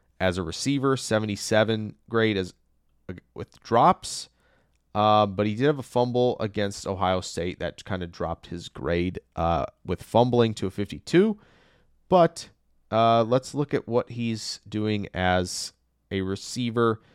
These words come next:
Most of the snaps you're gonna find him in the slot. Um,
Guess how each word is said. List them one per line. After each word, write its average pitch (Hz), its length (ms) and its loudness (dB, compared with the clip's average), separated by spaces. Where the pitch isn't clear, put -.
Most 147 260 6
of 143 60 4
the 131 80 4
snaps 117 360 6
you're 117 60 -2
gonna 110 140 2
find 101 280 4
him 98 60 -2
in 95 80 -2
the 90 60 -4
slot. 87 580 2
Um, 82 460 -2